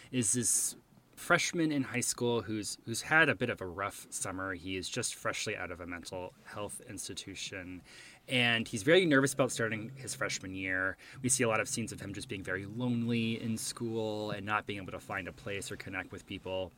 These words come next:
He does connect with his English teacher, who keeps giving him books to read and kinda extra credit work to keep his mind fresh. And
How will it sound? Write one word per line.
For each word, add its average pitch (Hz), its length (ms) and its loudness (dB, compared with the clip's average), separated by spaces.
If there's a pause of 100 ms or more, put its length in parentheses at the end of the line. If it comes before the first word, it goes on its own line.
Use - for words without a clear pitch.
(640)
He 143 100 0
does 139 160 10
connect 127 300 2
with 110 100 2
his 107 120 0
English 151 300 6
teacher, 123 520 4 (440)
who 110 120 -4
keeps - 240 -8
giving 92 220 -6
him 95 200 -10 (160)
books 131 280 2
to 131 160 0
read 113 420 0
and 92 240 -6
kinda 98 220 -8
extra 101 240 -6
credit 92 360 -8
work 92 300 -6 (360)
to - 100 -12
keep - 180 -12
his - 160 -10
mind 82 480 -8
fresh. - 460 2 (500)
And 107 500 -2